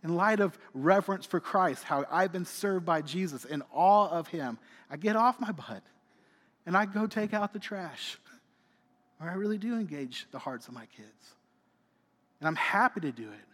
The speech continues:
I'm compelled to do it because look what Christ has done for me. Guys, is this easy? No. Is this,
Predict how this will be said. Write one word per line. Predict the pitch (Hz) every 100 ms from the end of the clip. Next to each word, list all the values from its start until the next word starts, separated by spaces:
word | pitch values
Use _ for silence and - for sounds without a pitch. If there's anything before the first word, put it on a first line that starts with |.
| _
I'm | 165
compelled | 170 202 175 - 214 269 226
to |
do | 139 120
it | 113 -
because | 165 196 320
look | 262
what | 294
Christ | 277 294 311
has | 285
done | 226 294
for | 302 277
me. | 277 269 196 - _ _ _ _ _ _ _ _ _ _ _ _
Guys, | 185 185
is | 180
this | 214 277 196
easy? | 170 220 254 285 269 262 _ _ -
No. | - - - - -
Is | 180
this, | 262